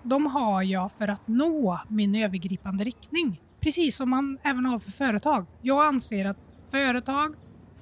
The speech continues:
ska alltid ha ett övergripande varför som inte bara innefattar att vi ska omsätta så här mycket och tjäna så här mycket pengar. Utan vad är bidraget?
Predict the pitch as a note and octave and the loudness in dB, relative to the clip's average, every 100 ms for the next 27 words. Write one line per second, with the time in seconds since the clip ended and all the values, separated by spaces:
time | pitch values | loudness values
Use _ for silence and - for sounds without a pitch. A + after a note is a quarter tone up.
0 | - - - B3 A#3 - A3 G#3 G3+ F3+ | -18 -12 -4 -2 -2 -4 -6 -4 -2 -2
1 | A#3 G#3+ F#3 G3 F#3 G3 G3+ G3 F3 - | -4 -4 -2 -2 -2 -2 -2 -2 -4 -4
2 | C4+ B3 - - - - A#3+ B3 A3+ F#3+ | -2 -2 -6 -20 -20 -4 2 2 2 -2
3 | F#3+ A3 F#3 F#3+ G#3+ F3+ F3 G3+ F3 - | -4 -2 0 0 0 0 -2 -8 -14 -10
4 | F#3 F#3 G3+ G3 - G#3 G3 G3+ G3+ F#3+ | -10 -8 -4 -4 -4 -2 -2 -2 -8 -8
5 | - G3 F#3+ G#3 - D4 F4 D#4+ D#4 A#3+ | -6 -2 -2 -4 -2 0 0 -2 -2 -2
6 | G3 G#3+ E3+ F#3 - G#3 G3+ G3 - - | -4 -6 -8 -12 -8 -6 -6 -10 -20 -20
7 | - - - B3 A#3 C4+ D#4+ D4 F#3+ F3+ | -20 -20 -6 -4 -2 0 2 4 2 0
8 | A#3 F#3+ E3 F3+ F3+ C4+ - - | -2 -4 -6 -10 -6 -8 -8 -20